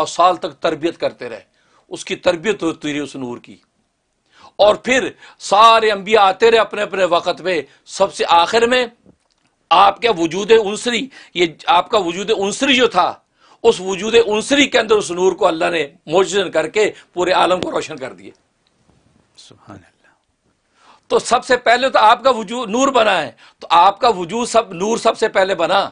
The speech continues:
Speaker 1: तो इसका मतलब ये हुआ कि आपकी वजह से सारी कायनात बन रही है, क्योंकि आपका वजूद बना तो बाकी चीज़ों का वजूद बना ना। उसी नूर को अल्लाह ने तकसीम किया, नूर के कुछ हिस्से से कलम को बनाया,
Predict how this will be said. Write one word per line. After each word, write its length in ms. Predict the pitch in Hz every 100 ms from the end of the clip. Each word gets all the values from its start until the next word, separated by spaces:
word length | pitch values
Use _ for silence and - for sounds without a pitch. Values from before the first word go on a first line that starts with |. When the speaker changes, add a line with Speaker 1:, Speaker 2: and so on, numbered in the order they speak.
| _ _ _ _ _ _ _ _ _ -
Speaker 1:
तो 60 | 151
इसका 240 | - 185
मतलब 360 | 147 147 190 185
ये 80 |
हुआ 240 | 165 170 208 220 - -
कि 80 | -
आपकी 380 | 143 160 175 202
वजह 260 | 160 165 196
से 140 | 180
सारी 220 | 147 165 160
कायनात 360 | 160 147 185
बन 180 | 208 147
रही 200 | 117 113
है, 100 | - _ _ _ _ _ _ _ _ _ _ _ _ _ _ 117 95 82 _ -
क्योंकि 220 | 120 -
आपका 420 | 123 131 - 175
वजूद 380 | 143 131 160 151
बना 260 | 135 147
तो 120 | 196 185
बाकी 360 | 143 135 165
चीज़ों 220 | 143 147
का 80 | 139
वजूद 300 | 127 120 123
बना 280 | 107 110 160
ना। 160 | 190 147 - _
उसी 280 | 170 165 202
नूर 280 | 156 170 180
को 120 | 165
अल्लाह 220 | 160 160
ने 100 | 165 165
तकसीम 440 | 156 - 151 143
किया, 320 | 131 135 120 - - _
नूर 260 | 131 151 165
के 100 | 175
कुछ 240 | 156 165 151
हिस्से 240 | 143 170
से 120 | 160
कलम 320 | - 151 165
को 120 | 139 135
बनाया, 380 | 135 131 123